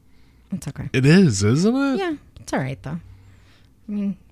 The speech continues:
Speaker 2: It's weird not hearing yelling from upstairs with Jax
Speaker 1: Or between the two of
Speaker 2: playing.
Speaker 1: you.
Speaker 2: Yeah,
Speaker 1: Yeah.
Speaker 2: right.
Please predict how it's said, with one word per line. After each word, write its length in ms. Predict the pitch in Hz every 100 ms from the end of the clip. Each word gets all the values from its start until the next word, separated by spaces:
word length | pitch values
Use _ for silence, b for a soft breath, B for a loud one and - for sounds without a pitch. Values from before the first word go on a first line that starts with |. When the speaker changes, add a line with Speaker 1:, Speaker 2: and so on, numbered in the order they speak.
| - -
Speaker 2:
It's 240 | 123 -
weird 380 | 127 143 151 113
not 220 | 110 107
hearing 340 | - 123 113
yelling 400 | 101 110 110 95
from 320 | 95 - 101 98
upstairs 640 | 92 - 98 95 95 -
with 200 | 95 95
Jax 200 | - 95
Speaker 1:
Or 160 | 233 220
between 380 | 208 - 226 196
the 60 | 165
two 140 | 220
of 220 | 202 151
Speaker 2:
playing. 40 | 135
Speaker 1:
you. 180 | 127 113
Speaker 2:
Yeah, 440 | 120 117 95 95
Speaker 1:
Yeah. 160 | - 104
Speaker 2:
right. 340 | 110 101 90